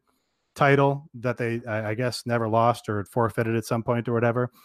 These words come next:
Um, there was, uh, I think it was also George W. Bushi who was talking about a Riho interview where she, like, you know,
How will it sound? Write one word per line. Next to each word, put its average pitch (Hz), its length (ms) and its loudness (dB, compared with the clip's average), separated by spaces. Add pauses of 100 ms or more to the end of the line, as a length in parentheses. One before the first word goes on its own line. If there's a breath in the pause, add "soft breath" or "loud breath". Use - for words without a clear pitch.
(400 soft breath)
Um, 120 440 4 (480)
there 139 140 6
was, 160 380 6
uh, 127 300 6
I 127 100 4
think 226 260 0
it 190 60 4
was 151 160 4
also 139 340 4
George 117 300 -4
W. 113 240 -4
Bushi 110 500 -8 (320)
who 113 580 -4
was 117 140 -8
talking 123 200 2
about 123 120 4
a 123 40 2
Riho 127 320 4
interview 127 480 2
where 120 200 2
she, 139 140 -2
like, 120 340 0 (720)
you 127 140 0
know, 113 220 0